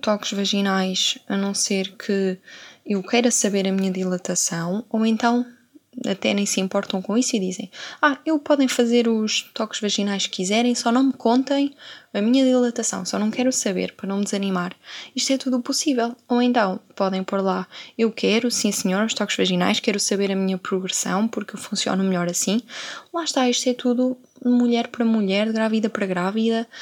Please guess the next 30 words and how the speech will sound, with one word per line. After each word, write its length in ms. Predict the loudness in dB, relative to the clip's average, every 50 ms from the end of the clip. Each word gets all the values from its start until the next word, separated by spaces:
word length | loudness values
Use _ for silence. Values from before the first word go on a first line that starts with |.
| -18 -16 -10
a 60 | -10 -8
pessoa 300 | -6 -4 -2 2 2 2
é 40 |
que 120 | 2 2 0
sabe 180 | 0 0 0
o 40 | 0
que 100 | 0 -2
é 40 | -2
que 120 | 0 2
é 20 | 4
melhor 200 | 4 4 4 2
para 140 | 2 0 2
si. 300 | 2 4 4 4 4 2 0 -14 -14 -14 -16 -16 -18 -16 -8 -8
É 60 | -6
como 280 | 0 4 4 4 4
tudo 340 | 2 -2 -4 -4 -4 -4 -4
o 40 | -6
que 140 | -6 -6 -4
eu 40 | -2
já 180 | -2 -2 -4
disse, 320 | -6 -8 -6 -4 -2 0 0
é 40 |
muito 280 | 2 2 2 2 0 -4
pessoal 580 | -6 -4 -4 -4 -2 0 0 0 0 -2 -4 -4
e 280 | -4 -4 -4 -4 -4
a 40 | -6
pessoa 240 | -4 -6 -2 -2 -2
é 40 | -2
que 100 | -2 -4
sabe. 300 | -2 -2 -2 -2 -4